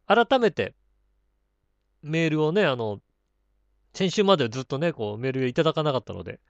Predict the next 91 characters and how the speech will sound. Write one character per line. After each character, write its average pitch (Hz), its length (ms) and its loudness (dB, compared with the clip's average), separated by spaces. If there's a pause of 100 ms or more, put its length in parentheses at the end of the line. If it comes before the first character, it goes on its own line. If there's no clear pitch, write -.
(540)
ず 139 120 -14
っ - 20 -20
と 131 180 -2
あ 127 60 -4
の、 120 280 -2
テ 151 160 4
ー - 20 -6
マ 101 120 -2
を - 20 -6
変 120 180 0
え 110 40 -2
て 123 80 -4
な 120 100 -2
か 113 60 -4
っ 101 40 -2
た 95 100 -10
ん - 20 -8
で 87 60 -12
す - 40 -10
が、 110 60 -6
今 147 180 -4
週 151 200 0
改 190 100 -2
め 135 100 -4
て 90 80 -8
新 123 240 -2
し 135 120 -6
い 110 60 -6
テ 117 140 0
ー - 20 -8
マ 92 100 -8
を 92 100 -12
ね、 139 180 -8 (1040)
つ - 100 -20
け 139 120 -4
ま 127 120 0
し - 100 -8
て、 - 200 -12 (920)
や 123 100 -2
っ - 40 -6
た 131 120 -4
の。 120 80 -2
先 392 220 4
週 403 100 4
ま 392 140 6
で 381 60 4
の、 285 80 2
も 311 120 2
し - 60 -4
か 269 80 2
し 226 40 2
た 226 60 0
ら 202 60 0
先 311 180 0
週 330 120 -4
ま 311 120 0
で 277 100 2
の 175 600 2 (220)
メ 208 160 2
ー - 40 6
ル 214 60 0
も 208 100 2
来 - 80 -6
て 392 140 4
た 370 100 2
の 151 80 0
か 120 80 0
も 113 80 -4
し - 100 -8
れ 202 80 -6
な 196 100 -6
い 185 60 -6
し、 - 240 -16
今 294 220 0
週 320 100 -2
新 254 260 2
し - 40 -4
い 277 60 -2
の 151 60 0
も 135 60 -2
来 - 80 -14
て 285 120 -4
た 220 100 0
か 151 40 -4
も 123 280 -2
し - 100 -6
れ 214 60 2
ま 220 60 0
せ 208 160 0
ん 139 60 -4
が、 92 180 -4